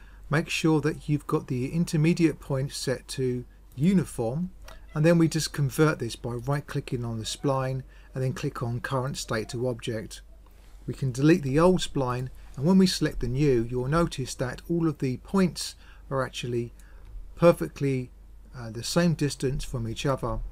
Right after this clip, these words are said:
So that's the first thing out of the way. The next thing we need to do is we need to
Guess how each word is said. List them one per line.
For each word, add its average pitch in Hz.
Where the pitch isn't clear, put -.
So -
that's 185
the 165
first 165
thing 131
out 117
of 113
the 123
way. 123
The 147
next 220
thing 202
we 185
need 180
to 156
do 127
is 123
we 135
need 180
to 151